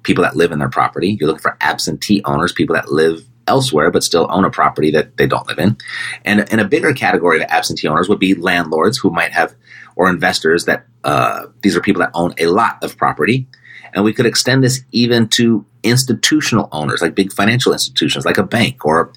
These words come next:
a fund. But in a nutshell, you're looking for people that own or control property. And when I say control, uh, what I mean there, the distinction there is, I mean, like, like an executor of a will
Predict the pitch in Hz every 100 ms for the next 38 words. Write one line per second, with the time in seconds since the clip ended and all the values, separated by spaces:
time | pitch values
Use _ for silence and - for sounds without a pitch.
0 | - 82 - 120 101 71 - _ - -
1 | - _ 110 - 110 131 - - 98 101
2 | 123 135 131 101 - 113 92 87 - _
3 | 87 95 110 - 87 101 90 - 78 78
4 | - - - 90 - - - - - -
5 | - - 82 82 82 98 98 - 80 -
6 | 175 147 110 143 135 - - _ _ _
7 | 85 85 90 90 92 101 131 104 101 104
8 | 85 107 - 90 85 85 - _ 90 95
9 | 92 90 - _ - 95 98 87 - -
10 | 90 90 92 95 87 80 78 85 67 50